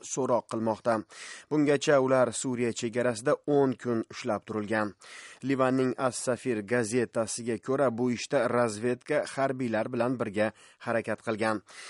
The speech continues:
Bag'dodiy guruhni ikki ming o'ninchi yildan beri boshqaradi. Joriy yil boshida esa Suriya sharqi va Iroq shimolidagi hududlarni xalifalik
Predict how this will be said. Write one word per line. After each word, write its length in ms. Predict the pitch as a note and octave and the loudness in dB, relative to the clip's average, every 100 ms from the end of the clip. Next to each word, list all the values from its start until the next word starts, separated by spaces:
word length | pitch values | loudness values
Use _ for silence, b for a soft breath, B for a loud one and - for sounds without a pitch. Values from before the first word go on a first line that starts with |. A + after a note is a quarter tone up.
| B - | B 2
Bag'dodiy 480 | C#3+ F3+ F#3 F#3 D#3 | 4 6 6 4 4
guruhni 320 | C#3+ D#3 C#3+ E3 | 2 2 2 -2
ikki 140 | C3 | 0
ming 140 | C#3+ C#3+ | 0 2
o'ninchi 400 | C#3+ C3+ B2 B2 | 2 2 2 -2
yildan 300 | A#2 A#2 A#2 | 0 0 0
beri 200 | A#2 A2 G2 | 0 0 0
boshqaradi. 500 | G#2 - G#2+ G#2 A2+ - A#2 | -2 -2 0 0 -2 -4 -4
Joriy 340 | A#2 A#2 A#2 A#2 | 0 2 0 -2
yil 160 | A2+ | 0
boshida 320 | A2+ A2+ A#2 C3 | 0 0 0 0
esa 200 | C#3 F3+ B B B | 4 4 B B B
Suriya 360 | - D#3 D3 C#3 - | 0 2 4 4 4
sharqi 360 | C3+ - C#3 | 2 2 2
va 120 | B2+ B2+ | 4 4
Iroq 340 | C3 C3+ - | 4 2 2
shimolidagi 680 | - C3+ B2+ B2+ B2 A#2+ B2+ B2+ | -2 0 2 2 2 2 0 0
hududlarni 520 | C3 B2+ C#3 C#3+ D3+ - | 0 4 2 4 0 0
xalifalik 560 | C3+ C3+ D3 C#3+ C3 | 0 0 0 0 -2